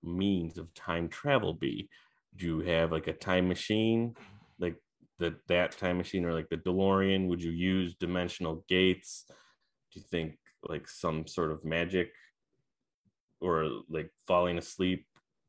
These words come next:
and waking up in different times, or, like, dimensional jumping?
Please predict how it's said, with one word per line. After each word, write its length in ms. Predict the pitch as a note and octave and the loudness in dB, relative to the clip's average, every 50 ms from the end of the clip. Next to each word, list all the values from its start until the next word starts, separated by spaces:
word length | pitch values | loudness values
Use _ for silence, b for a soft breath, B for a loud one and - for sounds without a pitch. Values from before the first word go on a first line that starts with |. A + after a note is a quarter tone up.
| _ _ _ _ _ _ _ _ _ _ - | _ _ _ _ _ _ _ _ _ _ -8
and 160 | F#2 F2+ D#2+ | -6 -4 0
waking 320 | E2 F2 F2 - - E2 | 0 0 0 0 -2 -2
up 200 | E2 F2 E2+ - | 0 -2 -2 -4
in 80 | F2 E2+ | -4 -2
different 320 | F2+ F2 - F2+ F2 E2+ | -2 -2 -2 -2 -6 -6
times, 500 | - - E2+ E2+ F2 F2 F2 F2 F2 - | -4 -2 0 0 0 0 -2 -2 -4 -4
or, 260 | E2 D#2+ D#2+ D#2 - b b b b b b b _ _ _ | -2 -2 -2 -4 -6 b b b b b b b _ _ _
like, 180 | E2+ E2 D#2 - - _ _ _ _ | -6 -6 -6 -8 -12 _ _ _ _
dimensional 520 | - F2+ E2+ E2 E2+ E2 - - E2+ D#2 | -2 0 0 0 0 -2 -4 -4 -4 -4
jumping? 840 | D#2+ - F2+ D#2+ D#2 - E2 - - E2+ E2+ E2+ E2+ F2 E2+ E2+ F2 | -4 -4 -4 -4 -4 -4 -6 -4 -2 0 0 2 0 0 -2 -4 -6